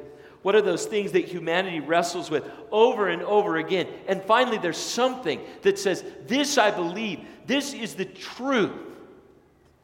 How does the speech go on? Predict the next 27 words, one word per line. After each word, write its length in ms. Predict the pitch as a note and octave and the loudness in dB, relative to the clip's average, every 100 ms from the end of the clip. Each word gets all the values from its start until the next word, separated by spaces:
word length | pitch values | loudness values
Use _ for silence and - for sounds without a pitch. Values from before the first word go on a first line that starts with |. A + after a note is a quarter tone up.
| _ _ _ _ _ _ | _ _ _ _ _ _
And 140 | C#3 D#3 | -6 -4
then 140 | D#3+ | -2
the 80 | C#3+ | -2
rest 340 | C#3 C3+ - | -2 -2 -4
of 120 | C3 | -8
life 360 | A#2 C3 A#2+ A2 | -4 -2 -2 -4
is 140 | A2 | -12
built 400 | - A#2+ A2 - - - - _ - | -10 -8 -6 -10 -18 -20 -20 _ -16
on 220 | G#2+ G2+ | -14 -10
that. 480 | G#2+ G#2+ - - - _ _ _ _ A#2+ | -10 -10 -14 -20 -20 _ _ _ _ -6
Mark 380 | C#3 D3 D3 | -2 0 -2
would 160 | B2+ B2 | -8 -8
say, 480 | - - A2+ A2 G2 - - - _ _ - | -8 -8 -6 -8 -10 -16 -20 -20 _ _ -10
"Build 360 | C#3+ C#3 C3 - | -4 -4 -4 -6
that 380 | A#2+ B2 A#2+ - | -6 -6 -8 -10
confidence 640 | - C#3 - G#2+ G#2 - - | -6 -6 -6 -12 -12 -16 -16
and 160 | A2 | -12
that 240 | A2 A#2 - | -8 -8 -8
foundation 640 | A2+ A2 G#2+ A2+ - G2+ F2 - - - | -12 -10 -8 -10 -10 -14 -18 -20 -20 -16
on 200 | G#2 G2+ | -16 -16
Jesus 480 | G2+ B2+ B2 A2+ - | -14 -12 -10 -12 -14
the 120 | G2+ | -18
Christ, 640 | - - A2 G2+ - - - _ _ _ _ _ _ _ _ _ | -18 -8 -8 -8 -12 -20 -20 _ _ _ _ _ _ _ _ _
the 100 | G#2 | -16
Son 280 | G2 - G2 | -14 -14 -18
of 120 | F#2+ | -20
God." 140 | - | -18